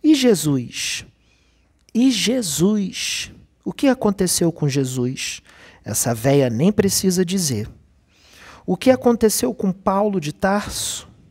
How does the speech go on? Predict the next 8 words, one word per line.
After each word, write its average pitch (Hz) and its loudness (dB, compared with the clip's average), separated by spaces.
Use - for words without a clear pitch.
Nem 143 2
preciso 165 2
dizer. 143 -2
O 175 -2
que 254 2
aconteceu 220 2
com 165 0
Isaías? 165 -2